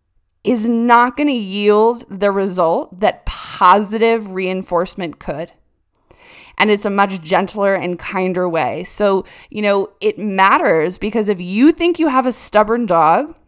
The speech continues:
and you talk to a dog trainer and they tell you you need a shock collar for your stubborn dog, you're gonna believe them. So it's up to you. You have to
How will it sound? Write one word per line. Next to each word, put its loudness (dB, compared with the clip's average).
and -2
you -2
talk 0
to -4
a 0
dog 2
trainer -6
and -4
they 0
tell 0
you 0
you -6
need -4
a -4
shock -2
collar 0
for -12
your -6
stubborn -4
dog, 0
you're -2
gonna -2
believe -4
them. -10
So -2
it's -4
up -2
to -8
you. -2
You -8
have -4
to -4